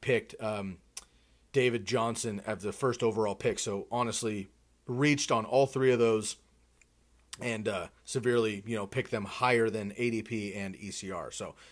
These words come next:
to each their own. We'll see what happens. I'm not hating at all. I'm just kinda stating what, what is going on, but it's been interesting to see that league unfold. Again, very, very nice follow. Go follow the Fantasy Football Throne League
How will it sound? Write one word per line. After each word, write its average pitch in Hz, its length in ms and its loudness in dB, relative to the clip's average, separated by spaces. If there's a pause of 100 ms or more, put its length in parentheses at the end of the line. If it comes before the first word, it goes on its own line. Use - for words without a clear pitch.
to 196 120 0
each 208 120 2
their 151 160 4
own. 160 220 4
We'll 131 80 -2
see 143 120 -2
what 127 140 6
happens. 135 380 2
I'm 104 100 -4
not 113 160 -2
hating 117 400 -2
at 107 160 -4
all. 117 160 4
I'm 113 80 -2
just 98 140 -10
kinda 92 200 -8 (280)
stating 113 400 -2
what, 107 200 -6
what 110 220 -2
is 101 100 -6
going 107 300 -4
on, 110 200 -4
but 107 100 -4
it's 98 100 -6
been 107 160 -8
interesting 104 380 -8
to 92 80 -8
see 101 260 -6 (220)
that 113 240 0
league 110 180 -4
unfold. 98 400 -2
Again, 98 300 -2 (100)
very, 127 240 2
very 117 240 4
nice 117 380 0 (180)
follow. 131 460 8
Go 135 200 6
follow 123 380 4
the 107 120 -2
Fantasy 123 380 -2
Football 113 520 2 (180)
Throne 143 500 4
League 131 380 2